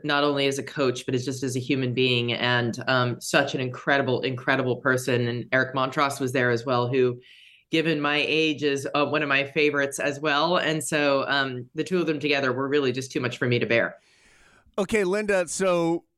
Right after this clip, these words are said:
Speaker 2: I believe Elon undergrad, Carolina Graduate School. I think I have that right. Take, take us through the journey of, of your time at Carolina and, and why Carolina was, was the right place for you at that time.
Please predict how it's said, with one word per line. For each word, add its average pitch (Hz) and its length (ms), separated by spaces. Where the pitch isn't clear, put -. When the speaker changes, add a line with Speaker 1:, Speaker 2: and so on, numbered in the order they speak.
Speaker 2:
I 139 80
believe 185 400
Elon 226 400
undergrad, 202 640
Carolina 202 340
Graduate 185 460
School. 180 280
I 147 100
think 196 260
I 196 100
have 190 240
that 180 180
right. 170 240
Take, 185 240
take 202 240
us 220 200
through 202 240
the 180 100
journey 180 540
of, 156 340
of 151 220
your 156 140
time 170 300
at 165 120
Carolina 165 480
and, 160 180
and 151 220
why 160 160
Carolina 160 500
was, 147 420
was 143 260
the 139 100
right 151 220
place 151 220
for - 120
you 139 180
at 131 120
that 131 180
time. 107 240